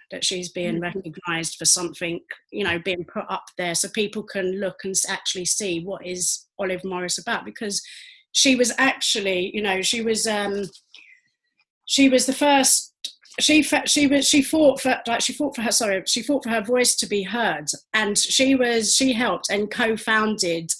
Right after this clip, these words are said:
Speaker 1: the Bri-, Brixton Black Women's Group in nineteen seventy-three, which is one of Britain's first networks for Black and Asian women in Brixton. So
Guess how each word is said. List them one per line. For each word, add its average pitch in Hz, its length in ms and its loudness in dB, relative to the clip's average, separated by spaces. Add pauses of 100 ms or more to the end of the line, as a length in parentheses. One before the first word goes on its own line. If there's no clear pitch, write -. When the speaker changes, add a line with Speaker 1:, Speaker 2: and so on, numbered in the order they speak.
(140)
Speaker 1:
the 202 140 -8
Bri-, 240 160 0 (280)
Brixton 220 580 0
Black 220 220 0 (100)
Women's 208 340 0
Group 175 240 -6
in 196 100 -4
nineteen 180 400 -4
seventy-three, 170 760 -6 (400)
which 214 260 0
is 220 280 4
one 214 160 0
of 196 100 -4
Britain's 208 440 -4
first 208 600 0
networks 190 760 -2
for 196 100 -8
Black 202 280 -4
and 190 100 -2
Asian 175 480 -2
women 156 380 -2 (720)
in 175 160 0
Brixton. 160 560 -4 (580)
So 226 460 4